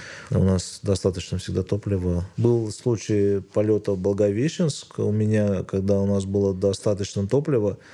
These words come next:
до Владивостока, и мы, э, крутились в зоне ожидания, ждали освобождения полосы. Там был технический борт, э, по неисправности занимал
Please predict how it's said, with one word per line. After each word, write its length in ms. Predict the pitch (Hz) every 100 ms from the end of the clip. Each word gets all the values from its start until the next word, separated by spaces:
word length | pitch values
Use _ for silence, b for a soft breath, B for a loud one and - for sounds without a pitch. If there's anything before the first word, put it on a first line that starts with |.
| B B B B
до 260 | 90 104
Владивостока, 880 | 98 101 98 101 98 - 139 147 123 - _ -
и 500 | - 98 101 98 101
мы, 420 | 101 101 98 95 - - -
э, 340 | 95 95 92 92 - - - _ _ _ -
крутились 480 | 110 104 110 101
в 60 | 95
зоне 260 | 101 98 98
ожидания, 560 | 95 95 101 95 95
ждали 540 | 92 95 95 92 92 - B B B B
освобождения 760 | - - 95 95 92 95 92 92
полосы. 480 | 92 95 101 - 180
Там 280 | 110 98
был 140 | 98 95
технический 600 | - - 101 - - 98
борт, 380 | 127 160 160 -
э, 340 | 110 110 113 117
по 60 | 110
неисправности 800 | 113 110 - 113 107 101 - 104
занимал 540 | 101 104 104 104 101